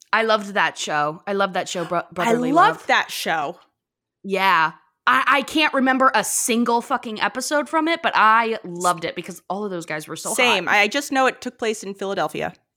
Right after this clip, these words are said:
Speaker 2: the city of
Speaker 1: Yep,
Speaker 2: brotherly
Speaker 1: that's
Speaker 2: love.
Speaker 1: right. Brotherly
Speaker 2: That's right.
Speaker 1: love. That's right. Very, very clever.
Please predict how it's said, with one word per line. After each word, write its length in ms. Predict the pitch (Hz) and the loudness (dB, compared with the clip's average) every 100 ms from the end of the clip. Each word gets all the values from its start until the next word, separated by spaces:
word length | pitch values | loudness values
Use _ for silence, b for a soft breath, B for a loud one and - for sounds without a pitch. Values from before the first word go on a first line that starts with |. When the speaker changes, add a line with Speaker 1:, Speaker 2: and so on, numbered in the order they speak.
| _ | _
Speaker 2:
the 100 | 190 | -6
city 300 | 202 208 208 | -2 -2 0
of 180 | 190 - _ - | -2 -4 _ -10
Speaker 1:
Yep, 140 | 190 180 | -6 2
Speaker 2:
brotherly 320 | 180 175 190 | 4 4 2
Speaker 1:
that's 60 | 202 | 2
Speaker 2:
love. 60 | |
Speaker 1:
right. 200 | 349 302 - _ _ _ _ - | 2 2 -2 _ _ _ _ -2
Brotherly 460 | 214 180 180 202 | 0 2 0 2
Speaker 2:
That's 260 | 233 233 180 | 4 4 4
right. 140 | - - | 2 0
Speaker 1:
love. 80 | 392 | 0
That's 240 | 311 262 294 | 0 0 -2
right. 300 | 240 151 190 | -2 -2 -6
Very, 640 | - 226 302 214 233 254 | -2 2 4 2 0 -2
very 440 | 214 185 240 285 262 | -10 -2 0 0 -2
clever. 540 | 247 180 160 139 160 | -4 -2 -2 -6 -6